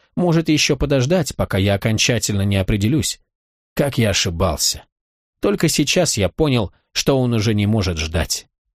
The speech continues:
Он жил на маленькой улице в Коконат-Гроуве. Если пройти несколько кварталов в одну сторону от его убогого жилища,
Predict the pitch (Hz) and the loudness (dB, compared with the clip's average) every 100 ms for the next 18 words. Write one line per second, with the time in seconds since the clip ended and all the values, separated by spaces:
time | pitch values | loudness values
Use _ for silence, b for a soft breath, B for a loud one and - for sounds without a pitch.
0 | _ _ _ _ _ - 143 151 190 175 | _ _ _ _ _ -2 0 2 2 2
1 | 170 180 190 175 160 165 160 170 151 - | 0 2 0 0 0 0 0 0 0 0
2 | 156 156 127 - - 160 143 143 131 107 | 2 2 0 -6 -4 -2 0 0 0 0
3 | 107 107 85 73 69 - _ _ _ _ | 0 0 0 -4 -10 -14 _ _ _ _
4 | _ _ _ _ 101 151 196 170 165 156 | _ _ _ _ 0 0 2 2 2 0
5 | 185 170 175 156 147 160 131 117 160 156 | 0 0 0 -2 -2 0 0 0 0 0
6 | 120 98 101 110 135 123 - 180 143 107 | -2 -2 -2 2 2 0 -2 0 2 0
7 | - 104 104 107 135 113 107 143 113 110 | -2 -2 0 2 2 0 0 0 2 2
8 | 101 120 196 - 131 | 2 0 0 0 0